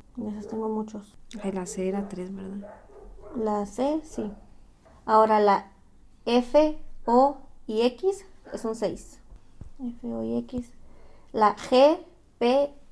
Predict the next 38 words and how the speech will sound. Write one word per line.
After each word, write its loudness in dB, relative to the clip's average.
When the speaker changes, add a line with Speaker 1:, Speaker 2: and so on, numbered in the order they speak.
Speaker 1:
y -4
la 6
Y 4
son -2
un 0
siete. -8
Speaker 2:
El -8
G -10
P -6
I. -4
<laughs> -16
Speaker 1:
Ujú, 2
sí, -6
te-, -10
ahorita 0
está -2
Fox 2
y -4
ahora 0
el -8
G -12
P -12
I. -10
Speaker 2:
Ya -12
la -12
estoy -16
Speaker 1:
Y -10
luego -4
Speaker 2:
cajeteando. -2
Speaker 1:
la 2
H, 4
Q 4
y -4
Z 0
son 0
un 4
ocho. -4
La 2